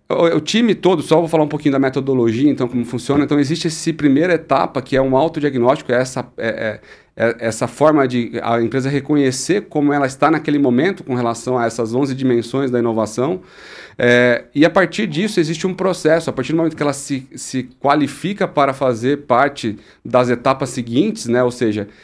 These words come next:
eu fiz uma prim-, um primeiro autodiagnóstico. A partir dali eu tenho uma maturidade que ela me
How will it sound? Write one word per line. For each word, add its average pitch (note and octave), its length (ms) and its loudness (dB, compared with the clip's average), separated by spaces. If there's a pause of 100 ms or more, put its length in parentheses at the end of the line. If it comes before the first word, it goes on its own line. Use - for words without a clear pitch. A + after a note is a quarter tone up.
(120)
eu A#2 100 0
fiz E3 300 -4
uma F3+ 160 2
prim-, D#3+ 220 4
um D#3 40 2
primeiro D#3 420 2
autodiagnóstico. D3 1080 0 (260)
A - 60 -2
partir C3 300 0
dali C#3+ 220 4
eu E3+ 100 2
tenho E3 400 4
uma C#3+ 240 2
maturidade D3 720 2
que D3+ 120 -4
ela C#3+ 240 0 (120)
me B2+ 260 0